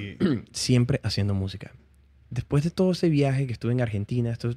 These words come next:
Speaker 2: estuve en el sur un rato, volví, fui, eh, me quedé, eh, hice un montón de cosas. Cuando yo vuelvo a Venezuela,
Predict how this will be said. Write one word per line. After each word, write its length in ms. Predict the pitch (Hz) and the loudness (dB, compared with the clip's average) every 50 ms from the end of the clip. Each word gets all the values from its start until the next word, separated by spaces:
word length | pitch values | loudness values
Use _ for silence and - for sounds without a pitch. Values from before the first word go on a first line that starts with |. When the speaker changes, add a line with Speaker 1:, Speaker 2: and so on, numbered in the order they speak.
| - - | -6 -10
Speaker 2:
estuve 240 | 120 - - 143 | -8 -4 0 0
en 60 | 143 135 | 2 2
el 100 | 113 110 | 0 2
sur 180 | - 127 123 | 0 2 2
un 120 | 123 123 120 | 2 2 4
rato, 320 | 123 117 113 113 - 113 | 4 2 2 2 0 -2
volví, 340 | 110 107 110 117 117 117 113 | -2 -2 -2 -2 -4 -4 -4
fui, 400 | 113 - - 123 123 117 117 - _ _ _ _ _ _ _ _ _ _ _ _ | -6 -4 -2 0 0 0 -2 -4 _ _ _ _ _ _ _ _ _ _ _ _
eh, 100 | - - - | -20 -14 -6
me 180 | - 107 104 | -4 -4 -2
quedé, 480 | - 110 107 110 117 117 120 110 - - _ | -2 -2 0 2 2 2 2 0 -2 -8 _
eh, 180 | - 92 107 - | -10 -10 -8 -4
hice 220 | - 120 117 - | -4 -4 0 2
un 100 | 139 139 | 2 2
montón 200 | 135 131 131 131 | 4 4 4 2
de 100 | 131 127 | 2 2
cosas. 280 | 123 131 117 120 120 - | 2 2 0 0 -2 -2
Cuando 240 | - 120 117 113 117 | 0 0 0 0 2
yo 180 | 113 120 123 | 2 2 2
vuelvo 340 | 135 147 156 160 165 165 165 | 2 2 2 2 2 2 2
a 40 | 160 | 2
Venezuela, 800 | 151 135 117 110 104 101 - - 139 139 127 110 104 107 123 143 | 2 2 2 0 -2 -4 -4 -2 -2 -2 0 -2 -4 -6 -6 -8